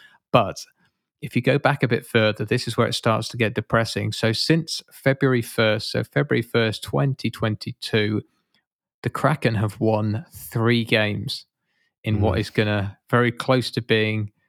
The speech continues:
Speaker 1: two months because we've got a pretty tough schedule coming up. Um, and that was the, that was when we beat the Islanders, when we beat Anaheim,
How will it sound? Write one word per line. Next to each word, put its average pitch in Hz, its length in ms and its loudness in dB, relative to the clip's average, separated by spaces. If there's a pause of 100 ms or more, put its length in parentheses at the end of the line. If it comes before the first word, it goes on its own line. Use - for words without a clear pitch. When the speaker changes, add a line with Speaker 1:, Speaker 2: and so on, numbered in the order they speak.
(140)
Speaker 1:
two 123 240 2
months 110 380 -4
because - 440 -4 (100)
we've 113 200 -2
got 113 120 2
a - 40 -6
pretty 110 320 0
tough - 260 -2
schedule 113 400 -2
coming 113 320 -2
up. - 320 0 (480)
Um, 110 380 0 (800)
and 123 80 0
that 120 100 0
was 120 120 -2
the, 120 200 2
that 120 120 0
was 127 100 -2
when 123 120 2
we 113 100 0
beat 143 200 2
the 120 60 2
Islanders, 113 640 0 (120)
when 113 120 0
we 107 60 -2
beat - 460 -2 (100)
Anaheim, 110 680 0